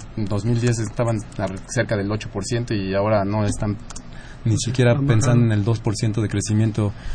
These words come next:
Speaker 1: en el dos mil catorce, es decir, que sí hubo una desaceleración terrible de la economía brasileña y se está pensando que el gasto de las Olimpiadas vaya a ser equiparable al de las ol-, al de los jue-, este,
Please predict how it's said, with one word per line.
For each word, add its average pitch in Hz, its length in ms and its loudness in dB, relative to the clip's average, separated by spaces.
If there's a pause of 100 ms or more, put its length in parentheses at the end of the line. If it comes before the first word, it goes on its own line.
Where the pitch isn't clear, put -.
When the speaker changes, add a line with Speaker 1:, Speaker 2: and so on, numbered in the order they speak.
(160)
Speaker 1:
en 110 120 6
el 104 120 4
dos 104 160 4
mil 120 120 6
catorce, 135 460 6
es 117 60 0
decir, 120 200 0
que 123 160 -2
sí 120 220 2
hubo 113 180 2
una 120 200 2
desaceleración 101 800 0
terrible 117 520 2
de 110 100 0
la 104 80 0
economía 104 380 0
brasileña 131 600 6 (500)
y 123 120 8
se 120 80 4
está - 180 8
pensando 151 420 8
que 147 100 4
el 110 100 4
gasto 131 280 6
de 117 120 4
las 101 200 0
Olimpiadas 107 420 0
vaya 123 160 4
a 120 40 2
ser 123 140 2
equiparable 113 880 0
al 107 100 0
de 101 100 0
las 101 220 -4
ol-, 110 200 -2
al 107 140 0
de 101 100 -2
los 95 160 -6
jue-, 120 100 0
este, 98 580 -4